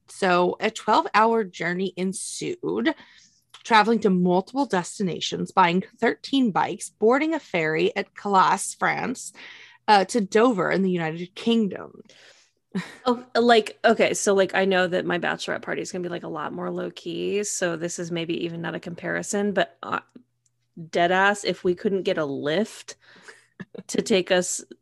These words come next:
Speaker 2: five miles, like, I think I'd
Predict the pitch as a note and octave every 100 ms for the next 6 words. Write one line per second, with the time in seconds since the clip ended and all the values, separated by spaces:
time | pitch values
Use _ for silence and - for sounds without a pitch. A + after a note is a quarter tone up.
0 | - - - A3 E3+ F3 F3 D3+ G3 A3
1 | B3+ A#3+ E3 D#3+ E3+ - - - - -
2 | _ _ _ _ _ _ _ _ _ -
3 | G3+ F3+ A#3 G#3+ G3 -